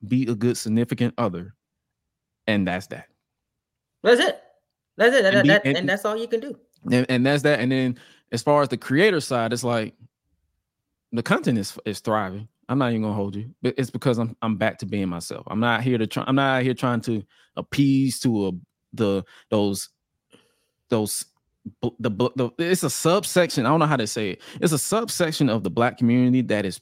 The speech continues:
Speaker 1: pro just negativity.
Speaker 2: Mm-hmm.
Speaker 1: I don't care about them. Most of them probably block me anyway, and I probably block them back, because one thing about me is when you block me, I block you back just to make sure you don't change your mind later.
Speaker 2: Yep.
Speaker 1: Uh,
Speaker 2: Exactly what I do too.
Speaker 1: 'cause I'm too petty.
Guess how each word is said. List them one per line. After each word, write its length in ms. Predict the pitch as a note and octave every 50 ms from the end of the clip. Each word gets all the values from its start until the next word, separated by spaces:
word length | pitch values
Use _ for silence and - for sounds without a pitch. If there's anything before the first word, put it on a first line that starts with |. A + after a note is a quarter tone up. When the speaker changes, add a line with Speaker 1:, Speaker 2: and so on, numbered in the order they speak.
| _ _
Speaker 1:
pro 720 | - - - C3+ C#3 C#3 D3 D3+ D#3 D3+ D3 D3 C#3 - _ _ _ _ _ _ _ _ _ _ _ _ _ _ _ _ _
just 460 | - C#3 B2 A#2 - - - - - - _ _ _ _ _ _ _ _ _ _ _ _ _ _ _ -
negativity. 720 | B2 B2 B2 B2 - G#2+ - - A#2 F#2 C#2+ A#1+ - - _ _ _ _ _ _ _ _ _ _ _ _ _ _
Speaker 2:
Mm-hmm. 300 | - C3+ B2 A2 A#2 A#2 A#2 A#2 - -
Speaker 1:
I 80 | A#2+
don't 100 | A#2+ A#2
care 120 | - C3 A2+
about 160 | G2+ G2 F2+
them. 180 | F#2 F2+ - - - - G#2
Most 260 | C3+ D#3 F#3+ - -
of 60 | F#3
them 140 | E3 D3+ C#3
probably 260 | D#3+ D3+ C3 B2 A#2+
block 260 | A#2 B2 C3 B2 -
me 160 | A#2+ A#2+ A#2+
anyway, 220 | B2+ C3 B2+ B2+ B2+
and 80 | A#2
I 60 | A2+ A2+
probably 240 | - C3+ A#2 A2+ G#2+
block 220 | G2 A#2 G#2+ F#2+
them 80 | G#2+ G2+
back, 180 | A2+ G#2+ G2+
because 220 | G2 - A2+ G2+ G2
one 180 | A#2 C#3 F3
thing 140 | - A3 G#3+
about 220 | G3+ F#3+ F3+ B2+ B2
me 200 | C#3 D#3 E3+ D#3+
is 80 | C3+
when 120 | B2+ B2 C3
you 60 | D#3 C#3+
block 200 | C#3 C#3+ D3 C#3+
me, 80 | D3
I 60 | B2+
block 240 | A2+ B2+ C3 B2+ A2+
you 60 | A#2
back 220 | G#2 B2+ B2+ A#2 G#2
just 120 | A2+ -
to 60 | -
make 140 | A2+ A2+ A2 -
sure 100 | A#2+ A2
you 60 | G#2
don't 140 | G2+ G2 -
change 180 | - G2 F#2 -
your 80 | G2
mind 200 | G2 F#2 E2+ E2+
later. 240 | F#2 E2 - - - _ _ _ _ _ _ _ C#3 _ -
Speaker 2:
Yep. 100 | B2 A#2+
Speaker 1:
Uh, 460 | A#2+ A#2 A2+ A2 G#2 G2+ G2 F#2 F2+ - _ -
Speaker 2:
Exactly 400 | - - - A2 A2 A2 - A#2
what 80 | A2
I 40 | A2
do 140 | G#2+ A2 G#2+
too. 140 | - - G#2+
Speaker 1:
'cause 180 | - - C3 A#2+
I'm 100 | B2 A#2
too 140 | - D3+
petty. 340 | - B2 F2 - - - -